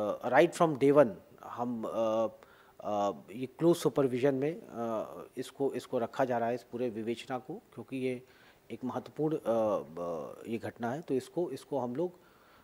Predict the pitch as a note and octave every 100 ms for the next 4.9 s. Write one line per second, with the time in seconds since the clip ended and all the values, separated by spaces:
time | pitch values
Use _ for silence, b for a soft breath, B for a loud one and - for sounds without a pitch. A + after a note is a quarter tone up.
0 | _ - A#2 A2+ A2+ - F#2+ G#2+ G#2 G2+
1 | E2 C#2+ - - E2+ F2 C3 B2+ E3+ D#3
2 | D3 E3+ C#3+ E3+ D3+ F#3+ F#3 - - D#3+
3 | D3+ - C3 B2 - - D3+ C3+ - -
4 | A#2 C#3 B2+ B2+ A#2+ A2+ G#2+ B2+